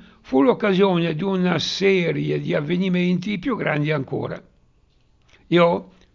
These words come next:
tengo per fermo che la proclamazione della Repubblica francese e gli altri eventi che ne furono la conseguenza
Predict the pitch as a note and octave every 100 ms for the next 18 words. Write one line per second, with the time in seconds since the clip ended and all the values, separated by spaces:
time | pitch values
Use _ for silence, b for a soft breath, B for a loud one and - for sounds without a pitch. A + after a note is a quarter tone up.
0 | _ F3+ F3+ E3 C3 E3 - D#3+ D#3+ F#3
1 | F#3+ E3 D#3+ D3 F3 - D#3+ D#3 D3 -
2 | G#3+ A3 F3+ E3+ D#3+ D3+ A3+ A#3+ G3 F3
3 | D#3 D#3 D#3+ D#3+ E3+ C#3+ B2+ F3 F#3+ b
4 | b b b b - D3+ D#3+ E3+ F3+ D#3+
5 | D3+ E3+ F#3+ F3+ E3+ D#3 D3 C#3 C#3 E3
6 | E3 D#3+ D#3 - D#3 E3+ - F3 D#3+ -
7 | E3 D#3 C#3+ C3+ - G3